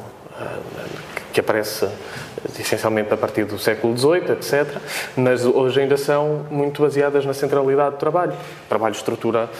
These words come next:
os nossos horários de vida, estrutura as nossas relações, é o que nos dá o rendimento, mas também é o que nos dá o status. Hum, não é por acaso que às vezes quando nós conhecemos uma pessoa,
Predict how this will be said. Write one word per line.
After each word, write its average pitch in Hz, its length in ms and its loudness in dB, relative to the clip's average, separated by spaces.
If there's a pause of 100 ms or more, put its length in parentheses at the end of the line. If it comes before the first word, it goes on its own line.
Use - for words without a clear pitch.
(160)
os 113 160 0
nossos 113 280 -2
horários 113 400 0
de 120 60 -4
vida, 170 320 4
estrutura 113 500 0
as 110 80 -6
nossas 110 460 -2 (260)
relações, 147 760 2 (300)
é 143 120 4
o 131 80 2
que - 100 -4
nos 117 120 0
dá 117 140 4
o 113 80 4
rendimento, 123 720 0 (200)
mas 151 120 0
também 160 260 0
é 160 40 4
o 160 60 4
que 160 120 -4
nos 151 160 2
dá 156 140 4
o 147 60 0
status. - 840 -6
Hum, 120 280 2 (140)
não 151 200 6
é 139 60 2
por - 160 0
acaso 123 420 0
que - 100 -4
às 107 80 0
vezes 110 180 -2
quando 113 160 0
nós 113 120 2
conhecemos 110 520 -2
uma 113 140 2
pessoa, 123 640 0